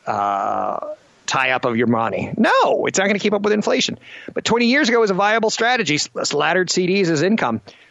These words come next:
A lot of seniors that I know used it. Now it's just not as, as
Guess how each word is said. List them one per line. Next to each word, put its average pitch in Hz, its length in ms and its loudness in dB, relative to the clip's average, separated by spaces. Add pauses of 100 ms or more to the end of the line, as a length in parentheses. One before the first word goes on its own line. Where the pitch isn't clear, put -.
(140)
A 110 60 -8
lot 131 300 -2
of 151 80 -2
seniors 190 340 2
that 190 120 2
I 190 40 2
know 208 160 2
used 220 340 2
it. 113 120 -6 (2000)
Now 165 240 0
it's - 140 -2
just 190 160 -2
not 185 160 0
as, 175 160 0
as 139 340 -2